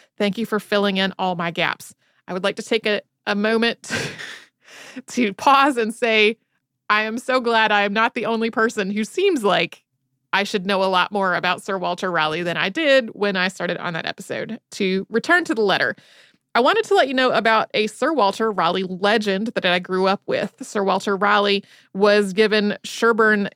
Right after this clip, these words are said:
Castle. Uh, she sent a link to that website, which is in the town I am from. Rumor has it that in the nineteen seventies, some Americans were working on the lake.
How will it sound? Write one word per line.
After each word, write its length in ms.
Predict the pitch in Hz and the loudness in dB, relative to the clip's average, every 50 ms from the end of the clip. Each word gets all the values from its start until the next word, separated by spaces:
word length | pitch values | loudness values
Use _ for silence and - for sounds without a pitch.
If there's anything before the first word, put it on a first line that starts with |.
| _ _ - | _ _ -18
Castle. 760 | - - - - 240 247 247 - - 165 156 180 240 311 320 - 220 _ - - | -16 -12 -6 -2 -2 -2 -2 -2 -4 -4 -2 0 -2 -2 -4 -8 -18 _ -8 -6
Uh, 300 | 190 170 156 - - 196 | -4 -2 -2 -4 -4 -8
she 120 | - - | -10 -8
sent 160 | - 185 175 | -8 -8 -6
a 60 | 175 190 | -6 -6
link 320 | 180 185 208 220 226 - | -2 0 0 0 0 -2
to 100 | - 214 | -4 -2
that 200 | 196 185 - - | 0 0 0 0
website, 440 | 190 202 - 190 - 202 180 180 - | -2 -4 -4 -2 0 0 0 0 2
which 240 | 180 214 214 - 240 | 0 0 0 2 2
is 140 | 214 208 | 2 2
in 80 | 254 311 | 2 0
the 60 | 349 | -2
town 360 | - - 220 180 180 196 196 - - | -4 -2 -2 0 0 -2 -4 -4 -4
I 160 | 180 180 185 | -2 -2 -2
am 140 | 175 208 214 - - | -2 -4 -4 -6 -4
from. 400 | 277 311 311 240 170 117 110 _ - - - - - _ - - | -2 0 0 0 -2 -2 -6 _ -20 -20 -20 -20 -20 _ -8 0
Rumor 400 | 196 220 262 311 349 403 427 - | 2 2 2 4 4 2 2 0
has 400 | - - - 254 240 226 196 175 | -2 -2 2 2 4 4 2 0
it 140 | 147 - | -4 -2
that 100 | 185 208 | -2 -2
in 80 | 208 208 | 0 0
the 80 | 214 208 | 0 0
nineteen 420 | 220 254 311 330 - - 285 262 | -2 -2 -4 -6 -6 -8 -8 -6
seventies, 480 | - - 220 208 190 190 165 - 170 - | -4 0 0 0 0 -2 -6 -8 -10 -8
some 180 | - 214 208 | -4 -2 0
Americans 560 | 214 208 220 240 262 277 269 - 294 277 254 | 0 2 2 2 2 0 0 -2 -4 -4 -2
were 140 | 240 196 190 | -2 0 0
working 420 | 175 180 196 214 - - 247 247 240 - | 0 0 0 -2 0 0 -2 -2 -2 -2
on 160 | 190 190 180 | -2 -2 -2
the 120 | 165 170 | -2 -4
lake. 520 | 170 175 175 190 233 202 113 101 - - | -4 -4 -4 -2 -2 -2 -2 -4 -10 -18